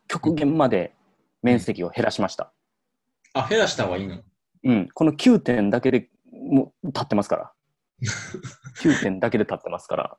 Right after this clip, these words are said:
Speaker 1: それはあの、進化してると見てください。
Speaker 2: なるほど、なるほど。
Speaker 1: うん。
Speaker 2: あ、あれか。あとはこれ、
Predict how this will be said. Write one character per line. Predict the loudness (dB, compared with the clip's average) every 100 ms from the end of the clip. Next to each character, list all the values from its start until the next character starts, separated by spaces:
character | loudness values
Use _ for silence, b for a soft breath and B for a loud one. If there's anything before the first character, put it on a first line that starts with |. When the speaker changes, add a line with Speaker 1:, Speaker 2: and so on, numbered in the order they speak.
| -4
Speaker 1:
そ | 4
れ | 6
は |
あ | 4
の、 |
進 | 2 -2
化 | -2
し | -6 -8
て |
る | -8 -6
と | -8 -6
見 | -8
て | -6
く | -4
だ | -6
さ | -8
い。 | -14
Speaker 2:
な |
る | -14
ほ |
ど、 | -12
な | -10
る |
ほ | -12
ど。 | -14 -20 _ _
Speaker 1:
う | 0
ん。 |
Speaker 2:
あ、 | 2 0 _ _ _ _
あ | -2
れ | -2 0
か。 | 0
あ | 0
と | 0
は | 0
こ | 0 -2
れ、 | -4